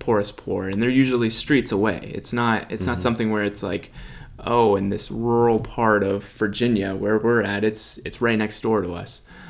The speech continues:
Speaker 1: um, which is sad, and, and, um, but, you know, I feel like this points to a bigger, bigger point here. Um,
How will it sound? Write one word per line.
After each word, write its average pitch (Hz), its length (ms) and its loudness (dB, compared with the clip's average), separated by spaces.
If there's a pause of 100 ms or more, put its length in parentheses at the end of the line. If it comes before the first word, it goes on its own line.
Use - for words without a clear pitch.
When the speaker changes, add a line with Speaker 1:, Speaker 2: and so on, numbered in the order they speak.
(140)
Speaker 1:
um, 92 440 -4
which 123 200 -4
is 139 80 -6
sad, 131 500 2
and, 104 320 -4 (220)
and, 107 380 -4 (680)
um, 110 520 -10 (120)
but, - 360 -4
you - 80 -4
know, 110 80 0
I 107 100 -4
feel 120 180 2
like 110 160 2
this 107 140 -4
points - 360 -4
to 104 120 -2
a 82 40 -4
bigger, 92 420 -6 (280)
bigger 113 300 4
point - 360 -4
here. - 260 -14 (440)
Um, 101 440 -2